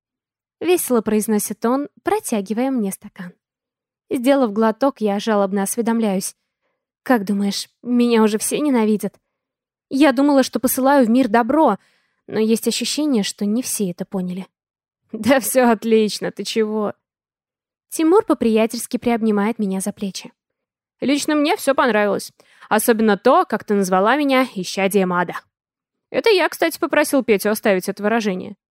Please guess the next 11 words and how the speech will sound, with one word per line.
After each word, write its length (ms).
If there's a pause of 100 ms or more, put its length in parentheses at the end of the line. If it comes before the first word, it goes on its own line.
(680)
«Ты 160
мазохист, 680 (100)
ты 120
в 120
курсе?» 520 (800)
Буркаю 500
я, 340
шутливо 460
пихая 440
его 280
локтем. 380